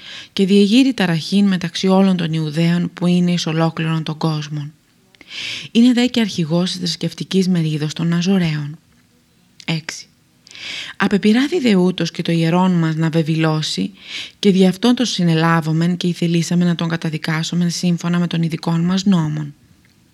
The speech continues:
Επτά. Καταφθάσας όμως ο χιλίαργος Λυσίας τον ήρπασαν από τα σχήρας μας με πολλήν βίαν. Οκτώ. Και διέταξαν οι κατηγοροί του να έλθουν ενώπιόν σου.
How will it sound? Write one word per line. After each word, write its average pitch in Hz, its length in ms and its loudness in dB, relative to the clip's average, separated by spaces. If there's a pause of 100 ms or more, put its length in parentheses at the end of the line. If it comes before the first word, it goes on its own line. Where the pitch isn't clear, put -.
(360)
Επτά. 156 400 -8 (1120)
Καταφθάσας 285 680 -2
όμως 226 300 2
ο 202 40 0
χιλίαργος 175 680 -2
Λυσίας 160 600 -2
τον 170 180 0
ήρπασαν 202 480 0
από - 160 -8
τα 156 80 -10
σχήρας 170 400 -2
μας 165 140 -2
με 165 100 -2
πολλήν 180 400 0
βίαν. 151 480 -4 (480)
Οκτώ. 170 520 -4 (640)
Και 196 120 4
διέταξαν 175 580 2
οι 165 40 2
κατηγοροί 165 560 0
του 185 140 -2
να 175 100 4
έλθουν 165 360 0
ενώπιόν 185 580 0
σου. - 280 -14